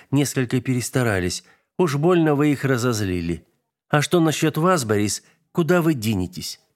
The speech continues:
Через нашу агентуру ваше начальство уже уведомлено,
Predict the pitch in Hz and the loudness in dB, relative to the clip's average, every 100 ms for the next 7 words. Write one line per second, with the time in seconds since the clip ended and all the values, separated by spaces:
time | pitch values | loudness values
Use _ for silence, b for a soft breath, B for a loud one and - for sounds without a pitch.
0 | - - 180 110 101 117 - 120 113 135 | -10 0 0 0 2 2 2 2 2 0
1 | 127 175 165 156 131 113 127 123 120 147 | 2 2 2 2 2 2 0 0 0 0
2 | 135 - 135 143 123 135 143 131 165 175 | 0 0 0 0 0 0 0 0 2 0
3 | 165 165 165 160 147 | 2 2 2 2 0